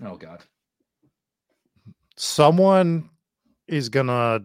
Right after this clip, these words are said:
Speaker 2: try to save Russell Wilson this year.
Speaker 1: <laughs> I like this
Speaker 2: And
Speaker 1: one, actually.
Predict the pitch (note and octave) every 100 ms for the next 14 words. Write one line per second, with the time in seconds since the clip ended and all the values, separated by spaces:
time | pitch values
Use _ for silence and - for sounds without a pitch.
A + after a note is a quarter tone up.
0 | G#2+ _ _ _ A2 _ - - - C3
1 | B2+ B2 A#2+ A#2 - B2+ - B2 A2+ G#2
2 | G2 G2+ G2 A2 G2+ G2+ - B2 C3+ D#3+
3 | - E3+ F3 - _ _ _ - - D#3
4 | D3 D#3+ - A#2+ B2 - A#2+ - - -
5 | - - _ - - - - C3+ D3 C#3+
6 | C#3 C3 E2 D#2 - -